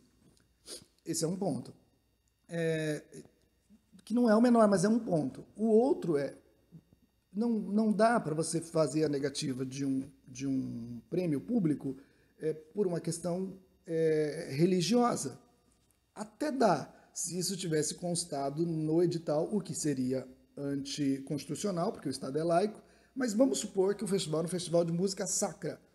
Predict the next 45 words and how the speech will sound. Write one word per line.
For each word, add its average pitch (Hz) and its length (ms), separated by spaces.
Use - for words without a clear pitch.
então 156 140
deveria 165 360
só 160 160
entrar 165 240
músicas 170 500
sacras, - 640
músicas 147 440
de 156 100
cunho 180 220
religioso. 180 680
É, 160 200
não 196 240
era 220 220
o 151 80
caso, 160 400
n-, 147 280
nesse 170 360
edital 170 320
não 196 120
era 190 160
assim, 214 260
tanto 254 540
é 180 220
que 202 120
esse 196 140
mesmo 214 300
festival 180 460
ganhou 247 480
já 214 140
esse 165 180
prêmio 175 320
em 226 120
outras 220 340
edições, 220 560
em 180 140
anos 180 240
passados, 170 460
antes 165 180
do 180 100
governo 170 260
est-, - 200
a-, 160 320
atual 151 260
estar 165 220
aí. 156 200